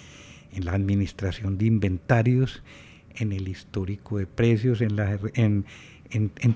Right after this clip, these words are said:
todo lo que tiene que ver con el producto, incluso en los productos sustitutos, porque en ese mar de referencias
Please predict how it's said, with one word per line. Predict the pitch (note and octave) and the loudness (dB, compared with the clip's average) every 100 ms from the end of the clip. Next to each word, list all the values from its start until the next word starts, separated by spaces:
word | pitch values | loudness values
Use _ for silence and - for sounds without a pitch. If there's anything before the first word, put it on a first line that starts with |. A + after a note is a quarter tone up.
| - | 12
todo | E3+ G#3 | 12 12
lo | F#3+ | 12
que | - | 8
tiene | C#3 C#3 | 6 6
que | D3+ | 8
ver | D#3+ D#3 | 6 6
con | - E3+ | 8 8
el | C3+ | 8
producto, | - A#2+ C#3 G#3 - C#3 | 8 10 12 10 10 8
incluso | A#2+ C3 A#2+ | 8 6 8
en | D#3+ | 8
los | D3 | 8
productos | - A#2 G#2+ D#3+ | 6 4 4 2
sustitutos, | C#3+ - - A2 G3+ G3+ G#2 | 2 0 -2 2 4 4 2
porque | - A#2 - B2 | 2 -2 2 4
en | |
ese | A#2+ C#3+ | 6 6
mar | D#3+ D#3 | 6 6
de | E3 | 6
referencias | D3+ B2 B2 B2 A2+ E3 - | 6 6 6 6 6 4 4